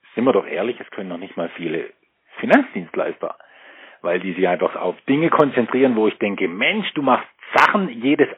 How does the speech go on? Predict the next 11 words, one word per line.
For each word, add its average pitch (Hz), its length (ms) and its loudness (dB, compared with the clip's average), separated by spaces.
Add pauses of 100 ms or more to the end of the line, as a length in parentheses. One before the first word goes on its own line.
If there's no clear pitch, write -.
(100)
einzelne 175 560 0
davon 120 340 2
würde 110 220 -2
für 113 120 -4
mich 165 180 -6
schon 139 200 -4
zwei 107 200 0
Leben 156 300 0
brauchen, 98 340 -2
zum 113 120 0
Beispiel, 101 440 4